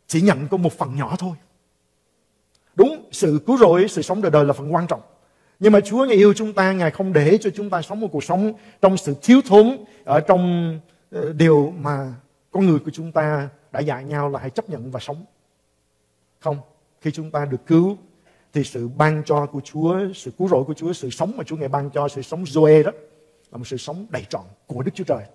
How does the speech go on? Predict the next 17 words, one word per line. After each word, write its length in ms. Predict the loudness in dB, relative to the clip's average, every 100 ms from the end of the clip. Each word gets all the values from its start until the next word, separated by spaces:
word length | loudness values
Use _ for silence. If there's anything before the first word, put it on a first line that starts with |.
| _ _ _ _ _ _
Và 80 | -10
Ngài 220 | -10 -10
rót 280 | -8 -8 -6
vào 300 | -6 -6 -8
ở 100 | -10
trong 280 | -10 -10 -12 _ _
thân 140 | -6 -6
thể, 200 | -8 -8
trong 140 | -10
đời 100 | -12
sống 140 | -14 -18
của 60 | -18
chúng 180 | -18 -20
ta. 80 | -20 _ _ _ _ _ _ 0
Cảm 140 | 2
ơn 80 | 2
Chúa. 260 | -2 -6